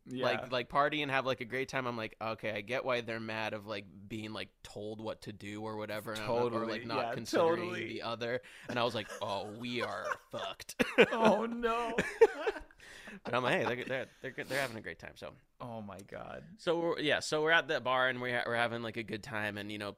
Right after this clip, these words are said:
Speaker 2: people watching is great, and then, um, and then it just kind of, like, that night kind of, like, fizzles out 'cause we have, like, a long day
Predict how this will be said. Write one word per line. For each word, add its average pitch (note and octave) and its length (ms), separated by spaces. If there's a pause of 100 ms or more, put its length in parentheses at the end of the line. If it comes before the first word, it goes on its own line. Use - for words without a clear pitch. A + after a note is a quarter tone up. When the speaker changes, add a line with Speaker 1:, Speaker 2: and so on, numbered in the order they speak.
(100)
Speaker 2:
people G#2+ 240
watching G#2 280
is G2 120
great, F#2+ 300
and G#2 100
then, G2 300
um, F#2 420 (440)
and E3 120
then F#3 120
it F3+ 60
just - 160
kind E3 220
of, D3+ 140
like, C3 300
that D3 220
night E3 260
kind C3+ 180
of, A#2+ 60
like, A2+ 140
fizzles G#2+ 360
out G#2+ 180
'cause - 140
we A2 80
have, A2 140
like, A2 120
a G#2+ 40
long A2 320
day G2 420